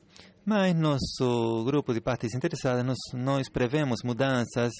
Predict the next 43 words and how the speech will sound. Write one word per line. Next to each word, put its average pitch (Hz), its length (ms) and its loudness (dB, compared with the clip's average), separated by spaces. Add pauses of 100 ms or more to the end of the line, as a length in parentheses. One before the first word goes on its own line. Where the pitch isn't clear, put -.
(140)
e, 113 340 -4
e - 20 0
fizemos 117 480 0
durante 107 280 0
algum 135 120 -2
tempo. 131 360 0
Eu 190 60 -2
posso 185 440 0
dar 147 240 -2
um 139 180 0
exemplo 143 400 0
do 127 120 0
trabalho 151 260 0
que - 80 -2
estamos 123 240 0
fazendo 127 320 0
dentro 135 240 2
do 117 100 2
grupo 117 280 0
de 107 180 0
trabalhos 110 500 -2
in-, 110 160 -4
de 104 120 -6
partes 120 320 -2
interessadas, 117 640 0 (600)
trabalhando 139 600 2
em 127 100 2
revisões 131 840 2
e - 20 0
modificações 139 960 0
à 117 80 2
nossa 113 400 0
Carta 113 300 -2
de 156 80 0
Princípios 156 680 0
para 202 280 2
poder 151 480 0
dar 143 360 0
lugar 139 460 0
ao 139 60 2
espaço 131 480 -2
aos 120 120 -4
observadores, 139 880 0